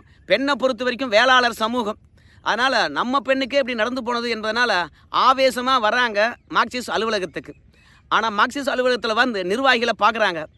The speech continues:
"எங்கய்யா எங்க பொண்ணு? ஏன் எங்களுக்கு தெரியாம கல்யாணம் பண்ணுவாங்களா ஐயா? ஏம்மா ரெண்டு பேரும் வந்திருக்கிறீங்களே, பெற்றோர்கிட்ட சொன்னீங்களா? இல்ல நாங்க பெற்றோரை கூப்பிட்டு பேசி அதுக்கு பிறகு திருமணம் பண்ணி வைக்கட்டுமா? ஏதாவது கேட்டீங்களா?" அதாவது பெற்றோர்கள் எதிர்க்கிறாங்க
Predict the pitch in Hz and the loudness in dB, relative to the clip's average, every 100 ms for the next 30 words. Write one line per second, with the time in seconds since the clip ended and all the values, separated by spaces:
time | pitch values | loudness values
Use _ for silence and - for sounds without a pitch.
0 | 135 170 247 247 247 208 185 185 196 165 | -10 -6 -4 -4 -4 -4 -6 -6 -8 -8
1 | 117 _ _ _ 151 254 226 175 233 269 | -12 _ _ _ -6 -2 -2 -2 -2 -4
2 | 214 254 269 233 220 226 214 208 190 185 | -2 0 0 0 -2 -2 -4 -4 -4 -2
3 | 175 170 165 113 _ _ _ - 190 254 | -2 -2 -4 -6 _ _ _ -4 0 2
4 | 233 185 196 202 175 214 233 269 233 190 | 2 2 0 0 2 2 2 -2 -4 -4
5 | 165 196 - _ _ _ _ _ - 202 | -2 -4 -6 _ _ _ _ _ -6 -4
6 | 311 302 262 240 208 226 262 190 175 - | 0 2 2 -2 -2 -2 0 0 0 -2
7 | - _ _ _ 202 277 254 233 208 214 | -20 _ _ _ -4 0 2 0 -2 -4
8 | 294 285 269 277 330 285 254 247 240 285 | 2 2 2 0 -2 -2 -6 -4 4 4
9 | 214 202 208 190 247 240 285 254 277 269 | 2 -8 -2 -2 -2 -6 -8 -6 -4 -2
10 | 240 226 220 208 185 196 - 170 269 359 | -2 -4 -8 -6 -6 -6 -6 2 4 4
11 | 285 277 247 202 160 _ _ _ _ _ | 0 -2 -2 -2 -4 _ _ _ _ _
12 | _ _ _ - 165 254 262 302 226 220 | _ _ _ -6 2 2 2 -2 -6 -6
13 | 294 269 262 214 247 285 247 233 247 | -2 -2 -2 -4 -4 -2 -2 -2 -4